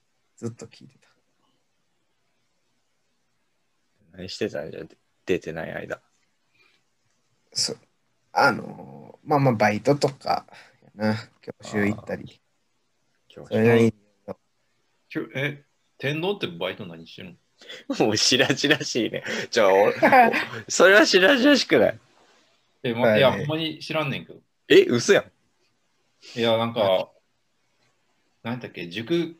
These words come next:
Speaker 3: 講と、塾講だけ？
Speaker 1: あー、まあ、塾の、あのー、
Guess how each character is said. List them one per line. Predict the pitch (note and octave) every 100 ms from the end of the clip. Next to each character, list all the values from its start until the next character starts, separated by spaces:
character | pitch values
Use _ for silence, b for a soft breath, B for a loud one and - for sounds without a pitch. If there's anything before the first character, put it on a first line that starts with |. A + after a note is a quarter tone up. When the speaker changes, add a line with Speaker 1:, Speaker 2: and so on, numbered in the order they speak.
| _
Speaker 3:
講 | - F#3
と、 | - F3+ E3+ _ _ _ _ _ _ _ _ _ _ G2+
塾 | G#2 D3
講 | A#2+ F2+
だ | F2+
け？ | F#2+ A2 - _ _ _ _
Speaker 1:
あ | B2 B2 A#2
ー、 |
ま | A2+ A2+
あ、 |
塾 | A#2+ C#3+ D3
の、 | D3 D3 C#3+ C#3+ C#3+
あ | C3+ C#3
の | C3+ C3 C3 B2+ B2+ - _ _ _
ー、 | _